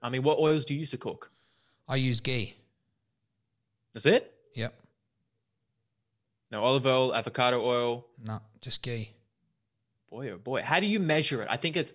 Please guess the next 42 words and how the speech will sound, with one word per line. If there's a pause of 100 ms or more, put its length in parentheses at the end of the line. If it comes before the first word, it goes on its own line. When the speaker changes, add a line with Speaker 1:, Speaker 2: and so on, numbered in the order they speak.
Speaker 1:
like,
oh,
you
don't
measure
your
calories. (360)
Speaker 2:
No,
I
don't. (200)
I
would
love
to,
but (200)
man,
it's
just
crazy. (140)
The
only
thing
is
for
me,
like, (800)
I
know
that, (100)
I
know
roundabout,
like,
I've
gotten
to
a
point
where
I
know
roundabout.